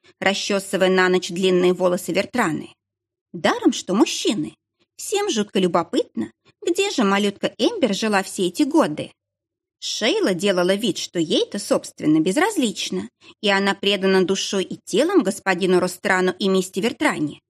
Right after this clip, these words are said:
Но слуги-то вон волнуются. Верта спрятала улыбку. За время учёбы в институте она отлично изучила женскую натуру. На половине слуг Шейлу поджидали со свежей порцией новостей. Человеческое любопытство не укротить,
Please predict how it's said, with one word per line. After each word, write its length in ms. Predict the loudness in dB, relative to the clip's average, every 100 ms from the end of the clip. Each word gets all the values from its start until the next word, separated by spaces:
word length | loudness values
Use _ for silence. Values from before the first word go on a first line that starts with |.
| _ _ _
Но 140 | 0 2
слуги-то 600 | 2 2 4 2 -2 0
вон 220 | 2 2
волнуются. 760 | 0 2 4 4 0 -8 -14 -16 _ _ _ _ _ _
Верта 380 | -2 0 0 -4
спрятала 480 | -6 -4 -2 -2 -4
улыбку. 640 | 0 0 -2 -6 _ -20 _ _ -20 _
За 180 | -2 0
время 280 | 2 2 2
учёбы 380 | -2 -2 0 2
в 60 |
институте 720 | 0 -2 -8 -2 -2 -2 -10 -18 _ _
она 300 | 0 2 2
отлично 460 | 2 0 0 2 2
изучила 540 | 2 -4 -2 -2 0
женскую 480 | 2 0 0 0 2
натуру. 520 | 2 2 0 -2 -8 _ _ _ _ _ -2
На 120 | 0
половине 540 | 2 2 2 2 2
слуг 460 | 0 -2 0 0 -4
Шейлу 420 | -4 -2 0 -2
поджидали 680 | -4 -4 -4 -2 -2 0 -2
со 180 | -4
свежей 400 | -4 -2 0 -2
порцией 460 | -2 -2 -4 -2 0
новостей. 600 | 0 -2 -6 -8 -8 -10 _ _ _ _ _ _
Человеческое 680 | -2 0 2 -2 -6 -4 -2
любопытство 720 | 0 0 -2 0 -2 -4 0
не 160 | 4 4
укротить, 680 | 4 0 0 -8 -12 -16